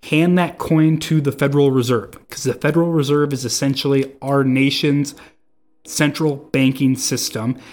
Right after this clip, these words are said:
and it's where the Treasury Department has their general account, which is where they spend all this money from. So the U S Mint, which is controlled by the U S Treasury, is going to mint a trillion dollar coin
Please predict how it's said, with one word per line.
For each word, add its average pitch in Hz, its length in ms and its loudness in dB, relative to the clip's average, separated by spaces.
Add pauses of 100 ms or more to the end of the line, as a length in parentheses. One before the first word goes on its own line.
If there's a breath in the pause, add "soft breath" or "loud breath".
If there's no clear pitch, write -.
(220 loud breath)
and 135 120 2
it's 127 180 -4
where 143 200 4
the 147 120 0
Treasury 156 500 0
Department 143 520 -2
has 139 300 0
their 127 220 -2
general 131 540 2
account, 131 540 -4 (520 soft breath)
which - 320 -4 (260)
is 139 280 2
where 135 300 2
they 147 120 4
spend 139 380 0
all 135 180 0
this 131 240 -4
money 127 260 0
from. 101 380 -4 (500 loud breath)
So - 140 -4
the 127 100 0
U 156 200 4
S 185 180 -2
Mint, 160 280 4
which 135 180 -4
is 127 100 -6
controlled 156 460 -2
by 160 100 2
the 151 120 0
U 151 180 0
S 151 140 -2
Treasury, 131 600 0
is 123 140 -6
going 135 220 2
to 131 60 2
mint 135 300 0
a 135 160 -2
trillion 156 400 2
dollar 170 240 0
coin 131 420 -2